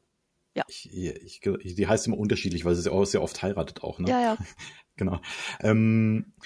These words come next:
Speaker 2: wie bist du an diese Figuren denn rangegangen? Weil für mich war das schon am Anfang irgendwie, ich musste erstmal so ein bisschen rantasten, so emotional auch irgendwie, weil es so fremd waren. Also
Speaker 1: Ja, also dieses, dieses Reinlesen fand ich tatsächlich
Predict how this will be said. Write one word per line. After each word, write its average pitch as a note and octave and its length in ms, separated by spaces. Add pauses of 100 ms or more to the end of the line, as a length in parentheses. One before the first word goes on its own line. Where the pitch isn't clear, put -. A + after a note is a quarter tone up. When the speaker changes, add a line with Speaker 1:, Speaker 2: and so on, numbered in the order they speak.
(180)
Speaker 2:
wie B2 400
bist G#2+ 220
du A#2+ 60
an A2 100
diese G#2+ 160
Figuren C#3+ 380
denn G#2 140
rangegangen? F2 800
Weil F#2+ 180
für A2 160
mich D3 180
war D3+ 100
das C3 120
schon B2+ 180
am A2 100
Anfang A#2+ 300
irgendwie, A#2+ 240
ich A2+ 120
musste - 260
erstmal - 320
so B2+ 100
ein A#2 60
bisschen B2 240
rantasten, G#2 480
so E2+ 80
emotional F#2 600
auch E2 200
irgendwie, F2+ 260
weil F2 140
es F#2 100
so G2+ 100
fremd A2+ 460
waren. E2+ 400 (680)
Also G2+ 420 (140)
Speaker 1:
Ja, C4 340 (260)
also C4 200
dieses, B3+ 420
dieses A#3 400
Reinlesen D4 720
fand A#3+ 260
ich B3+ 140
tatsächlich - 920